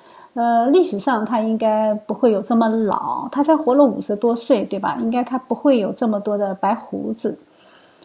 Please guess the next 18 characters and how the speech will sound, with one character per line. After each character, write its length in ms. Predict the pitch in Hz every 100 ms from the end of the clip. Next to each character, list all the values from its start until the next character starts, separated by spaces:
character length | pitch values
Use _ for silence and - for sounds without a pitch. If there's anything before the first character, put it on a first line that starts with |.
| -
呃， 240 | - 214 208
安 240 | - 320
波 140 | 339 349
罗 180 | 269
修 320 | 277 - 285 294
是 240 | 294 262
米 220 | 226 196
兰 200 | 185 202
的 80 | 254
主 220 | 302 - -
教 160 | 226
啊， 400 | - - - 214 -
当 180 | - 320
时 360 | 349 - 233 247
西 240 | 247 311
方 180 | 302 320
的 100 | 311
首 240 | 294 -